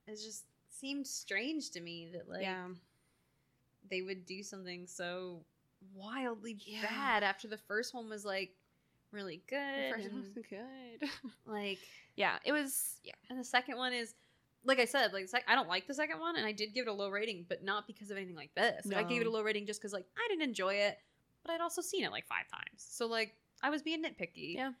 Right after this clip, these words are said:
Speaker 1: And I'm allowed to be. I saw it
Speaker 2: Yeah.
Speaker 1: five times,
Speaker 2: Yeah.
Speaker 1: and I just didn't like it anymore. That's my own, and, like, I have a lot of friends who are like, "I do like this movie." And I was like, "That's fair. I loved it too.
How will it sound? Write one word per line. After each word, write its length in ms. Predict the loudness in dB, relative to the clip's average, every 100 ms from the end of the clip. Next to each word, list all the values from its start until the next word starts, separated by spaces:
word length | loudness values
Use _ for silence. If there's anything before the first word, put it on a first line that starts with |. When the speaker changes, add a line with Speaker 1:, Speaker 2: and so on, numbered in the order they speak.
| _ _ _ 2
Speaker 1:
And 100 | 4
I'm 120 | 6
allowed 260 | 6 6 6
to 60 | 6
be. 100 | 4
I 40 |
saw 220 | 6 6
it 40 | 8
Speaker 2:
Yeah. 80 | 8
Speaker 1:
five 120 | 8 6
times, 180 | 6 6
Speaker 2:
Yeah. 140 | 4 0
Speaker 1:
and 300 | -2 -10 -16 _ _ _ -4
I 60 |
just 180 | -2 -4
didn't 160 | -6 -2
like 160 | 0
it 60 | 2
anymore. 320 | 0 -2 -2
That's 340 | 0 0 -2 -10 -4
my 160 | 0
own, 80 | 2
and, 140 | 0 0
like, 160 | -2 -4 _ _ _
I 60 | 4
have 120 | 6
a 40 |
lot 160 | 6 6
of 80 | 6
friends 280 | 4 4 0
who 100 | -2
are 120 | 0
like, 300 | 0 -2 -4 _ -6
"I 80 |
do 220 | 0 4 4
like 160 | 2
this 160 | -2 -8
movie." 240 | -8 -4
And 80 | 0
I 40 |
was 60 | 0
like, 140 | 2
"That's 160 | 2 4
fair. 260 | 8 8 10
I 80 |
loved 320 | 8 8 2 0
it 80 |
too. 380 | 0 2 2 0